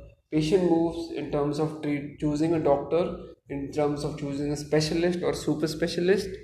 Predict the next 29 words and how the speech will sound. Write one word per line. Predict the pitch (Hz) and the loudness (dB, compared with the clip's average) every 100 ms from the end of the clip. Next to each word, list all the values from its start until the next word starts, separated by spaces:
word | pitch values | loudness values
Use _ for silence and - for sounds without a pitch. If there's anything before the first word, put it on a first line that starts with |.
| - _ - - - | -18 _ -20 -20 -20
so | - 156 151 143 151 - - - _ _ | -6 -2 0 -2 -6 -12 -18 -20 _ _
he | - 160 | -2 4
would | 156 180 175 - - - - 151 | 8 8 6 0 -6 -10 -8 2
go | 156 160 | 4 8
online | 156 143 139 147 156 | 6 8 8 8 6
and | 156 156 | 2 4
check | 156 151 151 | 6 6 4
and, | 143 147 | 0 4
you | 139 | 4
know, | 139 151 | 4 2
in | 147 147 | 2 4
order | 139 139 - | 4 4 2
to | |
make | 143 139 | 2 4
that | 143 139 | 4 2
final | 131 127 135 | 2 2 2
decision. | 131 123 131 123 123 - - - _ _ _ - _ - | 2 0 0 0 -2 -4 -12 -16 _ _ _ -20 _ -14
So | - 160 165 - - - - - | 2 6 6 2 -8 -14 -14 2
another | 160 165 165 208 | 4 8 8 8
paradigm | 196 185 185 185 185 | 10 10 12 10 8
shift | - 220 226 - - - - - _ - | 4 4 4 2 -10 -14 -20 -20 _ 4
is | 170 196 185 185 180 - - | 10 10 8 4 0 -6 6
that, | 170 180 175 | 8 10 8
you | 170 | 8
know, | 185 190 | 10 8
the | 180 | 6
word | 147 160 180 | 8 10 12
of | 185 185 | 10 8
mouth | 170 175 143 151 - - - | 6 8 8 4 0 -8 -14